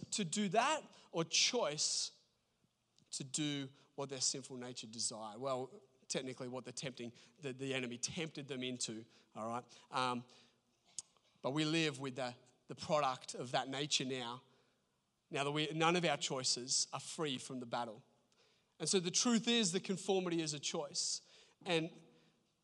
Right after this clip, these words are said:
Romans six nine tells us that before you let yourselves be slaves of impurity and lawlessness,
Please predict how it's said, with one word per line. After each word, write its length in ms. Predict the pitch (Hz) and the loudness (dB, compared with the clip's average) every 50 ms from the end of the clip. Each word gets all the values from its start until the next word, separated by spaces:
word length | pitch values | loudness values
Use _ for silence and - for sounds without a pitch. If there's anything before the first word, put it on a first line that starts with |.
| _ _ _ _ _ _ _ _ _ _ _ _ _ _ _ _ _ _ _ - - - _ _ _ _ _ - | _ _ _ _ _ _ _ _ _ _ _ _ _ _ _ _ _ _ _ -14 -14 -14 _ _ _ _ _ 4
Romans 540 | 170 185 196 196 190 180 180 147 - - - - 196 165 165 156 156 151 - | 6 8 8 8 6 6 6 4 4 4 2 0 0 2 4 4 4 4 4
six 380 | 175 - - 214 196 - - | 6 6 6 6 4 2 0
nine 320 | - 170 175 180 175 165 160 | 2 2 2 4 4 4 2
tells 260 | - - 170 170 165 | 2 0 0 0 2
us 120 | 165 165 | 2 0
that 100 | - 165 | 0 0
before 320 | 156 170 160 - 208 202 202 | 0 -4 0 4 6 6 8
you 140 | 202 208 190 | 8 6 6
let 180 | 185 202 220 | 6 6 6
yourselves 380 | 226 208 - - 202 180 175 170 | 6 6 6 6 6 4 2 2
be 100 | - 175 | 2 2
slaves 400 | - - 185 170 170 175 170 165 | 2 4 4 4 2 2 2 0
of 60 | 160 | -2
impurity 420 | 156 151 - - 165 156 151 151 | -2 -2 0 0 0 2 2 2
and 120 | 147 143 139 | 0 0 0
lawlessness, 760 | 143 139 139 135 131 135 - - 131 135 143 - - - | 0 -2 -2 -2 -2 -4 -4 -4 -6 -6 -6 -6 -6 -6